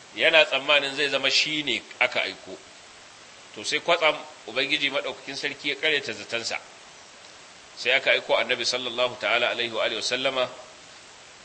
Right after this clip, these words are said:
aka ba shi annabci, aka ba shi manzanci. To, wannan sai ya fusata shi, ya ji cewa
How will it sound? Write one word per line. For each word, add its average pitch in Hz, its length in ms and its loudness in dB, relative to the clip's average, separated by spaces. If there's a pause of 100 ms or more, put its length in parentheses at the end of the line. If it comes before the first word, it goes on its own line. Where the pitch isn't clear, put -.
(160)
aka 127 260 4
ba 131 180 8
shi - 140 0
annabci, 117 680 0
aka 127 220 0
ba 135 160 6
shi 127 120 -2
manzanci. 110 580 -4 (1800)
To, 101 60 -4
wannan 147 240 10
sai 143 200 4
ya 139 340 10 (440)
fusata 117 420 6
shi, - 220 -4 (1120)
ya 110 100 -2
ji 139 120 -6
cewa 135 300 8